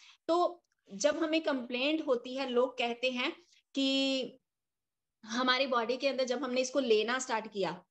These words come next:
तो मेरी पेन बढ़ गई। कई कहते हैं कि मुझे लूज मोशन लग गए, कई कहते हैं कि, अ, मुझे घबराहट होनी स्टार्ट हो गई। तो इसका रीजन क्या है? आइए थोड़ा सा इसके ऊपर हम चर्चा करते हैं।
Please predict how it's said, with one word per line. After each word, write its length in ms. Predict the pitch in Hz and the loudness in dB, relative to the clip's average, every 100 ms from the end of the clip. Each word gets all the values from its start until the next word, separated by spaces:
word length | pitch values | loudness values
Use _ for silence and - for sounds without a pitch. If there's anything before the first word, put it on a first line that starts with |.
| _ _ _ - | _ _ _ 0
तो 80 | 262 | 2
मेरी 220 | 262 269 | 2 0
पेन 440 | - - 254 254 | -6 -4 -2 0
बढ़ 180 | 220 185 | 2 2
गई। 240 | 170 160 180 _ _ _ _ - | 0 -2 -8 _ _ _ _ 0
कई 160 | 269 | 0
कहते 340 | 269 247 247 247 | 2 -2 -2 -2
हैं 140 | 254 | -2
कि 100 | 262 | -2
मुझे 220 | 247 254 | 2 2
लूज 280 | 240 233 240 | 4 0 -2
मोशन 320 | 214 202 226 | -2 0 0
लग 220 | 214 175 | -2 -2
गए, 180 | 165 165 175 - - - | 0 -2 -2 -12 -8 2
कई 180 | 262 285 | 2 2
कहते 360 | 269 262 262 | -4 -2 -4
हैं 260 | 254 254 262 | -2 -4 -2
कि, 440 | 269 269 262 _ - | -4 -4 -6 _ -4
अ, 360 | 220 214 208 202 | 0 2 2 0
मुझे 260 | 226 247 | 0 0
घबराहट 560 | 240 233 202 208 220 262 | 0 2 2 4 2 -2
होनी 240 | 226 214 | -8 -8
स्टार्ट 300 | 220 196 180 | -10 -8 -8
हो 120 | 185 165 | -8 -8
गई। 280 | 160 160 - _ _ - | -8 -10 -14 _ _ -2
तो 160 | 349 | -2
इसका 460 | - 285 - 320 330 | 0 -4 -2 2 2
रीजन 360 | 320 269 294 | 2 0 -2
क्या 180 | 285 247 | 0 0
है? 200 | 240 269 | 0 -2
आइए 240 | 254 240 269 | -2 -2 -4
थोड़ा 460 | - 277 294 294 | -4 0 2 2
सा 140 | 285 269 | -2 -4
इसके 340 | 240 - 285 | -6 -6 -4
ऊपर 260 | 262 262 247 | -4 -2 -4
हम 120 | 247 | -2
चर्चा 320 | 226 220 247 | -2 -2 -2
करते 300 | 233 208 226 | -2 -2 -2
हैं। 280 | 233 277 | 0 -2